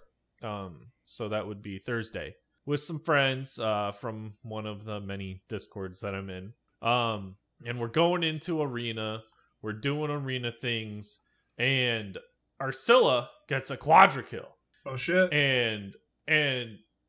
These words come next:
Speaker 1: the other three teammates that we have are, like, either in base or, like, running out of base. They had left the fight. It's me up there. It's the Scylla up there. And I'm like, "Hey, Scylla, you got cooldowns?"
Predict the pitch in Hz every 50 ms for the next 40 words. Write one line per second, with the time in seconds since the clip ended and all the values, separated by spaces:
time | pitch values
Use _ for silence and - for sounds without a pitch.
0 | _ _ - - 156 143 135 131 156 202 214 226 220 220 220 - 208 214 208 196
1 | 185 180 175 - _ - - - 202 180 175 170 156 143 147 - 160 139 139 135
2 | 127 127 123 117 110 110 107 110 90 117 117 113 110 107 104 - 123 131 127 117
3 | 113 110 107 - - 151 170 185 180 151 170 165 156 151 143 139 - - 135 113
4 | 110 104 98 - 123 127 143 160 165 156 143 135 131 143 151 151 151 127 123 -
5 | 139 131 131 123 120 - - - 160 185 185 165 139 147 147 143 - - 143 -
6 | - - 131 120 113 110 - - - _ _ _ _ _ _ _ _ _ - 123
7 | 120 - 135 135 160 196 208 185 175 170 175 - 185 180 180 170 165 156 139 139
8 | - - 123 123 117 - - 185 175 165 160 151 135 143 147 143 - 147 156 151
9 | 147 143 143 143 139 - - _ _ - - _ _ _ _ - 147 151 147 147
10 | 143 143 139 131 127 120 - - - 185 143 127 - - 240 233 185 135 123 123
11 | 127 131 139 123 113 - - 156 147 160 190 196 247 302 311 285 - -